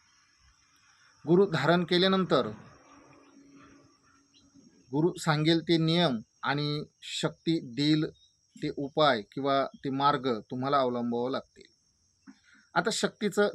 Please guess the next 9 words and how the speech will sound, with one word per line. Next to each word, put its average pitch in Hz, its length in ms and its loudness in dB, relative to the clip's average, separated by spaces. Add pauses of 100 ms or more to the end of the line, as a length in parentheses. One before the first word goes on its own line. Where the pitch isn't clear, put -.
देण्याचे 165 540 2 (100)
अनेक 156 300 -2 (1120)
पर्याय, 147 240 4 (140)
प-, 147 200 2 (100)
पर्याय 151 280 4
आहेत. 151 360 0 (280)
शक्ती 156 380 -6 (100)
अन्य 147 220 -2
अन्य 151 220 -2